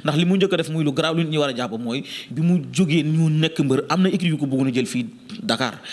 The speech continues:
mais moom dafa opté woon toog Petite Côte ba. Bombardier bokk na ci ñi poussé mbër yu bëri ñu dëkk Mbour ak li ko wër, ñu resté foofu di takkee ngeen foofu di ñëw Dakar di bëri, parce que da koo def ñeneen dina dem ak du dem, mu réussir ko, réussir ko ci carrière am, nekk roi des arènes ñaari yoon,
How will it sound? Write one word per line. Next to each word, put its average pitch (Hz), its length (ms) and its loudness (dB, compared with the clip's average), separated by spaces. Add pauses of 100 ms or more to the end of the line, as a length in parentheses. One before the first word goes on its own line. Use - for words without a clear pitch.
(160)
mais 127 80 -2
moom 131 160 -2
dafa 151 220 -2
opté 190 220 0
woon 151 280 0
toog - 200 -2
Petite 131 220 -2
Côte 101 220 -2
ba. - 80 -10 (560)
Bombardier 127 420 0
bokk 180 300 -4
na 165 80 0
ci 170 240 -4 (340)
ñi 170 120 2
poussé 185 340 0
mbër 156 160 2
yu 151 140 2
bëri 196 220 0
ñu 185 100 2
dëkk 185 260 -4
Mbour 143 160 2
ak 127 100 -2
li 143 80 2
ko 135 120 -2
wër, 131 180 0 (240)
ñu 117 100 0
resté 143 240 -2
foofu 123 160 -4
di 123 120 -6 (160)
takkee 143 240 0
ngeen 131 160 -2
foofu 117 120 -4
di 120 140 -2
ñëw 110 80 0
Dakar 104 260 -4
di 92 80 -6
bëri, 90 220 -8 (220)
parce 123 120 0
que 123 60 -6
da 117 100 -2
koo 123 160 0
def 113 280 -4
ñeneen 123 200 0
dina 117 160 0
dem 110 160 -4
ak 104 100 -4
du 104 60 -6
dem, 101 140 -6
mu 104 140 -6
réussir 117 340 0
ko, 85 140 -10 (580)
réussir 127 320 0
ko - 80 -8
ci - 140 -6
carrière 104 240 -4
am, 95 100 -4
nekk 110 160 -2
roi 104 140 0
des 95 180 -2
arènes 98 160 -2
ñaari 107 240 0
yoon, 92 140 -2